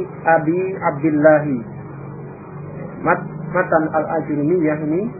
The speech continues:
karya siapa? Li Abi Abdillahi, karya dari Abu Abdillah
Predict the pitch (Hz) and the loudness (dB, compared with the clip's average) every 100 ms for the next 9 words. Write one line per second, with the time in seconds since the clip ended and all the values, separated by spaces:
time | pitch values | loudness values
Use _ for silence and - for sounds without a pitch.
0 | - - - - 151 143 139 143 131 123 | -14 -14 -14 -4 0 0 0 0 0 2
1 | 151 - - - - - - 135 156 190 | 2 2 -6 -18 -18 -18 -6 0 4 4
2 | 175 156 175 170 147 151 143 156 151 139 | 2 0 2 2 0 -2 4 4 4 0
3 | 127 - - 165 160 156 175 - - - | -4 -8 0 2 4 2 2 -2 -12 -6
4 | 143 143 156 165 143 151 139 139 135 143 | 0 2 2 0 -2 -2 -4 -2 0 4
5 | 165 | 4